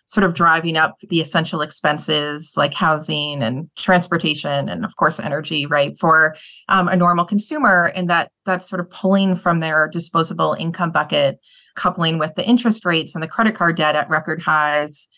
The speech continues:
and then student loan debt, right? So the repayment of student loan debt is having an impact on American households of almost two to three hundred dollars a month, impacting sort of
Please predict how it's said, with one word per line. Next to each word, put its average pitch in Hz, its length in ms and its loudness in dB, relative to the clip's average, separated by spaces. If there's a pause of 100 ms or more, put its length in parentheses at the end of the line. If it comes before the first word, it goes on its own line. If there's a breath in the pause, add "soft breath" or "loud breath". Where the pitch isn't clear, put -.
(200 soft breath)
and 196 160 6
then 180 420 2
student 185 560 0 (140)
loan 254 500 6
debt, 156 380 2
right? 180 360 2
So 180 280 2
the 180 180 -2
repayment 180 560 -2
of 175 100 -8
student 170 320 -4
loan 165 280 2
debt 160 340 2
is 175 140 -2
having 180 260 0
an 175 120 2
impact 165 420 -2
on 160 100 0
American 160 480 0
households 156 680 -2
of 170 260 -2
almost 170 420 2
two 196 220 0
to 214 80 4
three 208 240 0
hundred 185 240 -2
dollars 175 320 -2
a 170 60 -4
month, 160 420 0 (520 loud breath)
impacting 190 540 2
sort 175 200 -4
of 160 220 -2